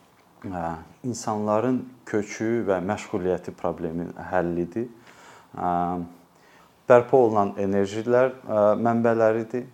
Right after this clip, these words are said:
Bizdə orada günəş enerjisi də var, ə, yeraltı isti suların enerjisi də var, çaylarımızın enerjisi var və, ə, əlbəttə ki, ənənəvi yerli memarlıq və yerli tikinti materialları.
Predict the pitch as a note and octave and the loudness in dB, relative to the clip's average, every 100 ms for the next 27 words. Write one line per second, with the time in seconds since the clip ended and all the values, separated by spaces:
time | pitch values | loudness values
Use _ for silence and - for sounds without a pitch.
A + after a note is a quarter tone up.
0 | _ _ _ G#2 G2 A2 G2+ G2+ G2 G2 | _ _ _ -12 2 4 4 2 -2 -4
1 | G#2 G2 G2+ A#2 G#2 G#2+ G#2 - A2 G#2 | -4 -4 -4 -6 -4 -4 -6 -10 -6 -2
2 | G2 G#2 G2+ G2+ - - _ - - G2 | 2 2 0 -6 -20 -20 _ -20 -14 -10
3 | F#2 F#2 - G2+ G2+ G2+ G#2+ G2+ G2 - | -10 -10 -12 -12 -8 2 4 6 4 2
4 | B2+ G2+ - G#2 - G2 F#2+ F#2+ G2 G2 | -8 -8 -10 -10 -8 -2 0 2 -2 -6
5 | A2 G#2 G#2 G2+ - - G2+ G2+ G#2 G#2 | -4 -4 -4 -6 -12 -6 -4 -2 -2 -6
6 | - _ - - - _ _ _ _ - | -16 _ -20 -20 -20 _ _ _ _ -18
7 | - G#2 F#2+ F2+ F#2 F#2 G2 G2 G2+ G2+ | 4 6 6 4 2 -4 -4 -4 -2 -2
8 | G2+ G2 G2+ - G#2 G#2+ A2 - - - | -2 -4 -10 -12 -6 -6 -8 -16 -20 -20
9 | - _ A2 B2 C3 B2+ A2 G2 G2 - | -20 _ 4 6 6 2 0 2 4 2
10 | G2+ A#2+ B2 G#2+ G2+ A2 G#2+ - _ G#2 | 4 2 2 -6 -6 -8 -8 -14 _ -2
11 | G#2+ G2+ G2 F#2+ G2+ F2+ - F2+ F#2+ F#2 | 0 0 0 0 -2 -2 -6 0 0 0
12 | F2+ F2+ F2+ F2 F2 G#2+ A#2+ - G#2+ G2 | -4 -4 -2 -2 -2 -4 -6 -4 0 0
13 | - - - - _ _ - G#2 G2+ G2 | -2 -14 -20 -20 _ _ -14 -2 -2 0
14 | A#2 A#2 - F#2+ E2+ F2+ E2+ - E2+ G1+ | -4 -6 -8 -8 -6 -6 -6 -6 -6 -6
15 | - G1+ - | -6 -14 -16